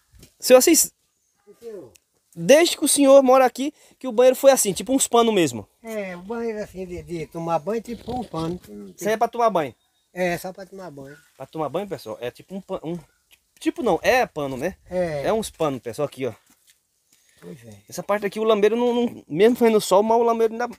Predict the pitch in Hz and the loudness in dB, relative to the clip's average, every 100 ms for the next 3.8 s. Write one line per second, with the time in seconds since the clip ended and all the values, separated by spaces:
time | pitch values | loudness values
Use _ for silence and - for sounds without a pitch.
0 | _ _ _ _ - 208 214 - 160 151 | _ _ _ _ -16 -6 -6 -4 -6 -6
1 | 135 147 190 185 165 120 - _ _ 147 | -6 -4 -6 -6 -8 -12 -16 _ _ -16
2 | 147 127 107 104 _ _ _ _ _ _ | -14 -12 -16 -20 _ _ _ _ _ _
3 | _ _ - 190 - - 165 175 | _ _ -10 -10 -10 -10 -8 -8